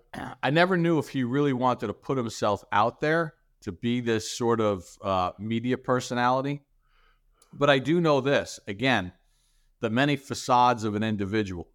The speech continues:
There's what these great athletes allow the public to see,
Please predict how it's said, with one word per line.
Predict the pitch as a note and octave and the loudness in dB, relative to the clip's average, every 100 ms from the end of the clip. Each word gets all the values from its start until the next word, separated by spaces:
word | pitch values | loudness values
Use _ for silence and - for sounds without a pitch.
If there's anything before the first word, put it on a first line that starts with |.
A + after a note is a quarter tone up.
| _ - | _ -6
There's | A2+ G#2 F#2 | 0 0 -2
what | G2+ A2 A2 - _ _ _ _ _ _ _ _ - | -2 0 0 -8 _ _ _ _ _ _ _ _ -6
these | A2+ A2 F#2+ | -2 -2 -4
great | - A2+ A2+ | 0 2 4
athletes | A2+ A2+ B2 A2 - | 4 4 0 -4 -2
allow | G#2 G2+ | 2 2
the | F#2+ | 2
public | - G#2+ G#2 - | -2 -2 -2 -4
to | F2+ | -10
see, | - C3 D#3 F3 | -6 -2 -2 -2